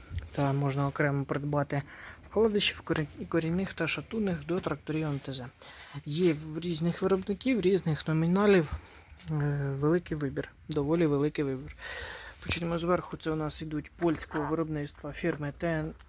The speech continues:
Ам, Т Н або Т Ш М, його називають по-різному. Далі йде, е, Юбана, е, виробник, як можете бачити. Е,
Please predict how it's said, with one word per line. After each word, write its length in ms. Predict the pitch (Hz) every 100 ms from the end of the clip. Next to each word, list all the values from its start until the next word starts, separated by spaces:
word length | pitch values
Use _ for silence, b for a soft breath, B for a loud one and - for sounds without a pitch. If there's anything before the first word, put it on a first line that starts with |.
| -
Ам, 340 | - 143 139 202 - -
Т 220 | 156 165
Н 180 | 165 151 190 - 180 - -
або 220 | 151 147
Т 220 | - 151
Ш 160 | - 147
М, 260 | 190 214
його 180 | 170 160
називають 520 | 156 160 156 156 151 B B B B
по-різному. 520 | 170 156 139 139 135 - B B B B B B B B -
Далі 300 | 160 170 165
йде, 380 | 147 165 165 165 B B
е, 160 | 170 147
Юбана, 600 | 143 156 147 131 131 127 B B B B B 175
е, 180 | 147
виробник, 720 | 143 147 143 143 131 127 - - B B B B B B B B B - B B B B -
як 180 | 156 143
можете 380 | 143 135 143 143
бачити. 540 | 135 127 - - 156 147 b b b - - B B B B B B B _ -
Е, 420 | 147 151 147